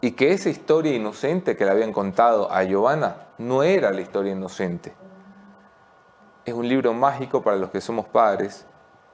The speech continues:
para volver a pensar y pararnos a pensar en estas épocas en las que estamos con nuestros hijos, más que nunca en todo el año probablemente, ¿qué hacemos bien, qué hacemos mal?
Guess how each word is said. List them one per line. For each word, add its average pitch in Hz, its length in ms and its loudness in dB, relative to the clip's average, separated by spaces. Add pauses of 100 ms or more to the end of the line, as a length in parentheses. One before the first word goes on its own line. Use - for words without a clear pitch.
(200)
para 95 280 2
volver 95 400 2
a 131 140 0
pensar 98 420 0
y 92 40 -8
pararnos 113 480 0
a 107 100 -6
pensar 98 320 -2
en 95 120 -4
estas 120 560 -2
épocas 131 640 0
en 101 120 -2
las 98 100 0
que - 80 -10
estamos 120 320 -2
con 107 140 -6
nuestros 95 320 -8
hijos, 117 220 -2
más 110 160 2
que 110 100 -4
nunca 120 260 -4
en 107 60 -4
todo 107 140 0
el 107 60 0
año 110 220 -2
probablemente, 110 720 -4 (1160)
¿qué 143 100 4
hacemos 107 300 -2
bien, 98 160 0
qué 92 80 0
hacemos 90 340 -2
mal? 87 200 -6